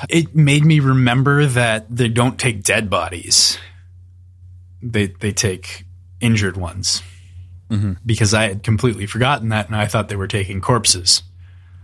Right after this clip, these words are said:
Speaker 1: and Frankenstein, <laughs> Frankensteining themselves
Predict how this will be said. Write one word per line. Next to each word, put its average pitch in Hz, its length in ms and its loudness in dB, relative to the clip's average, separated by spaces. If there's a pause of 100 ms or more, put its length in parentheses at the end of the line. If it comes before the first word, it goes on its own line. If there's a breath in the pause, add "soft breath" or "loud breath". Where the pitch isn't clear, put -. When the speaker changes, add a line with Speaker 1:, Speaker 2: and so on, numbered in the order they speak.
(720 soft breath)
Speaker 1:
and 90 160 -8
Frankenstein, 101 680 0
<laughs> - 0 -
Frankensteining 117 920 2
themselves 110 680 0